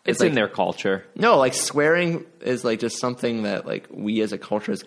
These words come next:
Speaker 2: have kinda made up.
Speaker 1: It's like an expression of anger
Speaker 2: Yeah, like, it's just
Speaker 1: or
Speaker 2: like,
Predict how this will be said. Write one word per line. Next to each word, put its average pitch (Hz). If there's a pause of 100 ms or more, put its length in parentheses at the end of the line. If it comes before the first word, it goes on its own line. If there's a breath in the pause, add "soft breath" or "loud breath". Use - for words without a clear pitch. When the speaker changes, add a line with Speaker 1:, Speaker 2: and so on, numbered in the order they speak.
(200)
Speaker 2:
have 104
kinda 104
made 104
up. 107
Speaker 1:
It's -
like 131
an 120
expression 107
of 98
anger 104
Speaker 2:
Yeah, 123
like, 113
it's 92
just 92
Speaker 1:
or -
Speaker 2:
like, -